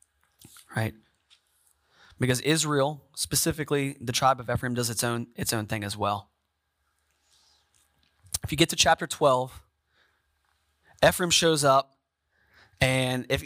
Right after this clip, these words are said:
if you remember back when Gideon had fought and dispossessed the Midianites, Ephraim got mad at Gideon for not including them in the fight. And you're gonna see that once again,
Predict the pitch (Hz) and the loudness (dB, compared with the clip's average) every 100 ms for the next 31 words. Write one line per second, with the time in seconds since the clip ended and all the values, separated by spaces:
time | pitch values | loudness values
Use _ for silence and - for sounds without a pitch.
0 | - 139 156 160 170 185 196 185 139 160 | -6 -4 2 4 4 4 4 4 4 4
1 | 165 - - 147 139 135 - 139 160 165 | 4 0 -6 -2 -2 -4 -8 0 2 2
2 | 147 123 135 135 131 - - 139 139 - | -4 -4 0 2 0 -2 4 6 4 -2
3 | - - _ _ - 143 135 131 127 165 | -16 -18 _ _ -2 0 0 -2 -6 -14
4 | - - 143 151 - 147 143 139 - 135 | -20 -6 0 0 0 0 2 2 0 0
5 | 147 143 123 120 - - - - - - | 0 0 -2 0 0 -2 -6 -16 -20 -20
6 | - - 131 143 165 147 135 - _ - | -20 -2 2 2 2 0 -2 -10 _ 2
7 | 147 151 147 151 151 127 127 123 _ _ | 6 6 6 2 4 2 -4 -12 _ _
8 | _ _ _ _ 135 135 156 165 135 131 | _ _ _ _ 0 4 4 4 0 -6
9 | 135 - _ - - 147 139 131 131 156 | -12 -20 _ -8 0 4 6 4 6 6
10 | 165 165 - 214 226 214 170 151 143 139 | 4 0 -4 0 4 4 4 2 2 0
11 | 139 147 143 - 156 120 - _ _ _ | -4 -4 -2 4 4 4 -6 _ _ _
12 | _ _ _ _ - - 151 151 156 185 | _ _ _ _ -8 0 2 2 2 2
13 | 202 - 214 196 170 165 185 - 165 180 | 2 2 2 2 2 4 2 2 0 2
14 | 165 151 | 2 2